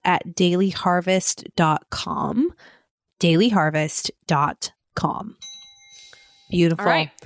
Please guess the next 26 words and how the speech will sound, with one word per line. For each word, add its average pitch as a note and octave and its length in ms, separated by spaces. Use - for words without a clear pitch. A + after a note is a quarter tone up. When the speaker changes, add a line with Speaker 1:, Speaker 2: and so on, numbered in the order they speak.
Speaker 1:
Let's E4+ 140
bring A3 320
it C#4 120
home. G#3 380
Let's C#4 240
land A3 560
this A3+ 240
bird. F3+ 680
The D4 100
spirit F4+ 580
of D4+ 80
Thanksgiving G3+ 680
is G3 120
in F#3 140
the F#3 100
air. E3+ 460
Speaker 2:
How D4 180
much G4 300
alcohol's A#3 540
in A3+ 100
your G3+ 200
cup? - 460
How A3 140
much C4+ 180
is A3 140
left? D3+ 400